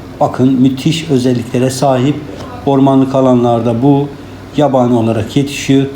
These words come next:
Taze meyve şeklinde tüketiliyor. Kurutularak çay şeklinde de tüketilebilir. Hepsi bir arada arkadaşlar. Bakın burada da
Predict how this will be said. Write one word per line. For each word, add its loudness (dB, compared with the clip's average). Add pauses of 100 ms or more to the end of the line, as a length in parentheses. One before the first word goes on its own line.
Taze 2
meyve 0
şeklinde 2
tüketiliyor. 0 (580)
Kurutularak 0
çay 0
şeklinde 0
de 0 (440)
tüketilebilir. 0 (800)
Hepsi -4
bir 4
arada 2
arkadaşlar. -2
Bakın 2
burada 2
da 2